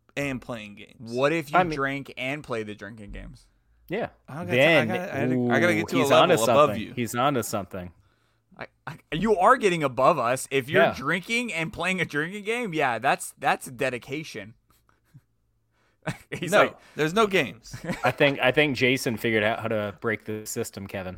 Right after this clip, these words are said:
Speaker 2: Yeah, I put him in
Speaker 1: The
Speaker 2: a corner. He's
Speaker 1: system's
Speaker 2: like,
Speaker 1: dead,
Speaker 2: I,
Speaker 1: by the way. I just wanna throw that out
Speaker 3: <laughs>
Speaker 1: there. We're not playing any more games. This is over.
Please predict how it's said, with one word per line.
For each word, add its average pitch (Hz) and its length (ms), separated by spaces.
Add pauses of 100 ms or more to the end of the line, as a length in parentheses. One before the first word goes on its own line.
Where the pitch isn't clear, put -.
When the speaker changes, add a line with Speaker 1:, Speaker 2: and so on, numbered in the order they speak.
(120)
Speaker 2:
Yeah, 123 320
I 120 80
put 185 160
him 180 80
in 170 40
Speaker 1:
The 160 60
Speaker 2:
a 147 40
corner. 160 240
He's 147 100
Speaker 1:
system's 120 140
Speaker 2:
like, 123 100
Speaker 1:
dead, 151 300 (160)
Speaker 2:
I, 127 140
Speaker 1:
by 175 80
the 160 60
way. 135 240
I 123 80
just 165 200
wanna 165 200
throw 151 220
that 151 160
out 117 220
Speaker 3:
<laughs> - 0
Speaker 1:
there. - 960
We're 156 120
not 190 180
playing 196 400
any 151 160
more 127 220
games. 120 280
This 170 300
is 175 140
over. 123 280